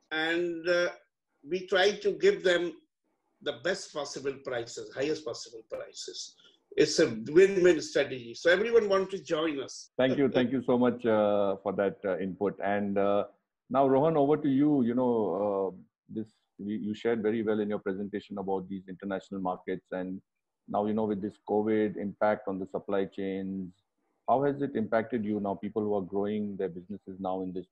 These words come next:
Speaker 2: post-covid era? Uh, what are your, how did you guys cope? Any suggestions? And then again, after that, just takeaways on this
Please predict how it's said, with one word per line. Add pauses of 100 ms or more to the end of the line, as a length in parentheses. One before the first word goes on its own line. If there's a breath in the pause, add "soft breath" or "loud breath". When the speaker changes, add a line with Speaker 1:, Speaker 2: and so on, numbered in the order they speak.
Speaker 2:
post-covid
era? (580)
Uh, (220)
what
are
your,
how
did
you
guys (120)
cope? (240)
Any
suggestions?
And
then
again, (120)
after
that,
just
takeaways
on
this